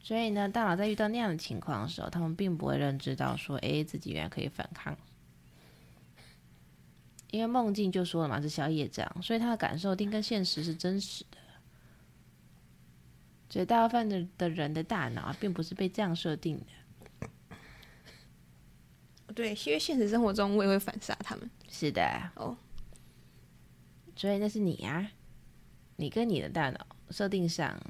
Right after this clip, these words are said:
Speaker 1: 就是属于不会受到这些东西限制的，对你们而言并没有所谓的框架，而且对你们来说肉体也只是工具而已，当然已经属于会好好爱护工具的那个类型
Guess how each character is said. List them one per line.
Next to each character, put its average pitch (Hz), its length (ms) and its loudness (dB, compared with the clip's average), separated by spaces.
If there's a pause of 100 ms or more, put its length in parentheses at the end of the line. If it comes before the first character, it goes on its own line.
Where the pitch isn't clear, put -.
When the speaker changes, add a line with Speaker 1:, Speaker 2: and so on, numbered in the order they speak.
Speaker 1:
就 - 100 -4
是 143 120 -4
属 - 280 -8
于 - 260 -8 (360)
不 - 80 -6
会 151 100 2
受 180 140 2
到 165 100 4
这 160 120 -2
些 151 60 2
东 147 160 0
西 160 120 -2
限 139 260 -2
制 - 220 -8
的， - 240 -14 (380)
对 180 140 0
你 170 60 4
们 170 100 4
而 185 120 4
言 196 160 4
并 208 160 2
没 180 80 2
有 170 100 2
所 143 140 -2
谓 147 80 0
的 147 80 0
框 165 320 2
架， - 240 0 (2500)
而 180 140 2
且 180 180 2
对 208 120 4
你 190 40 4
们 160 100 4
来 156 140 6
说 185 140 2
肉 196 160 4
体 - 160 -2
也 135 40 0
只 - 120 -6
是 160 120 -4
工 180 240 -2
具 180 220 -2
而 - 140 -2
已， - 120 -20 (1300)
当 196 100 2
然 165 120 4
已 - 20 6
经 180 100 6
属 131 160 0
于 135 40 2
会 147 120 2
好 127 140 0
好 131 80 -2
爱 160 180 4
护 160 120 2
工 156 200 0
具 156 120 -2
的 143 60 0
那 143 100 0
个 143 80 -4
类 156 120 -2
型 - 240 -14